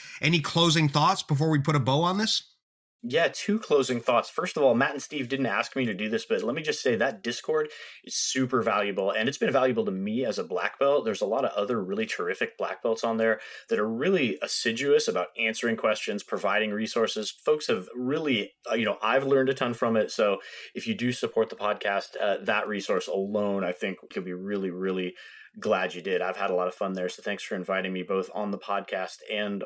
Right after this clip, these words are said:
Speaker 2: on the Patreon. And the only other thing, guys,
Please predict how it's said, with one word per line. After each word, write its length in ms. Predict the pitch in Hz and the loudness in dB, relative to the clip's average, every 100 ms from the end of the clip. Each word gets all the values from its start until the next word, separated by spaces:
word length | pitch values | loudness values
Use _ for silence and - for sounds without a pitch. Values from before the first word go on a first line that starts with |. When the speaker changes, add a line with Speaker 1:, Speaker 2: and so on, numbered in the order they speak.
| - | -6
Speaker 2:
on 180 | 98 | -4
the 80 | 95 | -4
Patreon. 680 | - 101 - 101 92 92 90 | -4 -4 -2 -2 -2 -4 -6
And 220 | 95 95 | -6 -6
the 120 | 110 | -2
only 160 | 123 143 | 2 2
other 100 | 127 | 2
thing, 240 | 120 120 | 0 0
guys, 280 | 113 110 110 | 2 2 2